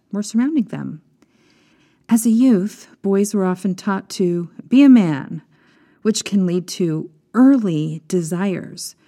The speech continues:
for doing things that adult men do, whether it be drinking or smoking or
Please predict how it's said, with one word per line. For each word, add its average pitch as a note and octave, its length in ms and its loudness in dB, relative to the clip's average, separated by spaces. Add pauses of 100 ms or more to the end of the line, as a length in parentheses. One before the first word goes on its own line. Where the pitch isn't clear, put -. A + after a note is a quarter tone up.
(180)
for F#3+ 140 -2
doing A3 380 4
things F#3+ 300 -2
that D3+ 380 -6
adult F3+ 680 -4 (140)
men D#3 420 -2 (200)
do, D3+ 480 -6 (680)
whether G#3 220 4
it D#3 100 -4
be - 240 -8 (100)
drinking G#3+ 760 2
or - 80 -8
smoking F#3+ 680 -4
or D3+ 240 -6